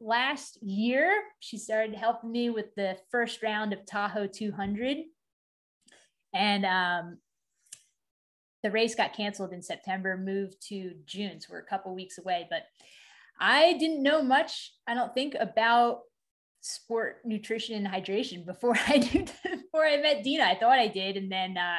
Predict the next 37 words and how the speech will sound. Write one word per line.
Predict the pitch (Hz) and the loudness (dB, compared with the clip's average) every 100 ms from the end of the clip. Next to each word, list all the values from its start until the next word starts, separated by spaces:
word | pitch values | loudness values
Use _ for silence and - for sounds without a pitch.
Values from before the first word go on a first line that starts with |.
| 156 | 0
I | 202 | 0
learned | 208 208 | 0 0
a | 202 | 0
whole | 196 | 0
lot | 185 185 185 - _ - _ | 2 0 0 -4 _ -20 _
over | 196 190 | -6 -6
the | 185 | -2
last | 185 180 - | -2 -2 -6
year | 190 | -10
and | 180 | -8
a | - | -6
half. | 180 165 | -4 -4
So | - | 0
I | 180 208 | 0 2
am | 226 220 | 2 2
forever | 220 226 214 | 0 0 0
grateful | 220 233 226 226 220 220 | 0 2 2 0 -4 -2
for | 214 | -4
Dina. | 214 220 220 | -4 -2 -2
She's | 220 208 | -2 -8
become | 208 208 220 208 | -8 -6 -6 -4
a | |
good | 233 226 - | -4 -6 0
friend. | 233 226 226 226 - _ _ _ - | 2 2 -2 -4 -12 _ _ _ -2
Uh, | 196 190 180 - | 0 2 0 -4
she's | - 262 226 | -6 -4 -2
one | 226 220 | 0 0
of | |
the | 214 | -2
coolest | 214 240 220 214 214 - _ _ _ _ - _ _ | -4 -2 0 0 -4 -12 _ _ _ _ -20 _ _
people | 240 214 | -4 -2
that | 202 208 | 0 2
I | 202 | 0
know, | 202 202 202 | 0 0 2
and | 196 | 0
I'm | 190 196 | -4 -4
honored | 202 196 190 190 | -4 -4 -6 -8